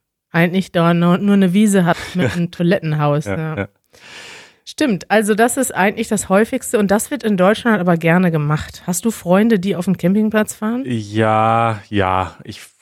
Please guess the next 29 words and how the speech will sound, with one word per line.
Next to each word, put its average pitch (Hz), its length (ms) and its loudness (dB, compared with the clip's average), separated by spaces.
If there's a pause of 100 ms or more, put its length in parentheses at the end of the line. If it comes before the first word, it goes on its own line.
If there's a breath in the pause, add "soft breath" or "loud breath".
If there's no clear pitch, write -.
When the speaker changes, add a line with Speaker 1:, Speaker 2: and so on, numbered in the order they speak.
(100)
Speaker 2:
glaub 107 260 -2
schon. 104 320 -4 (140)
Also 113 320 2 (220)
Speaker 1:
<laughs> - 200 -8
Speaker 2:
fällt - 220 -2
mir 139 80 2
jetzt 123 220 -2
so 120 180 0
Speaker 1:
Ich - 60 0
Speaker 2:
spontan 143 440 0
Speaker 1:
glaub 196 260 2
Speaker 2:
auch 208 200 0
Speaker 1:
schon. 170 80 2
Speaker 2:
niemand 175 320 4
ein, 143 320 0
aber 113 640 2 (420 loud breath)
doch, 107 180 0
ich 113 140 -2
habe 113 120 0
auf 107 80 0
jeden 110 140 0
Fall 110 160 -2
Freunde, 110 340 -2
die 107 140 0
oft 101 240 -4
nach 101 160 -2
Schweden 117 640 0
fahren. 113 800 0 (480 soft breath)
Ähm, 92 500 -2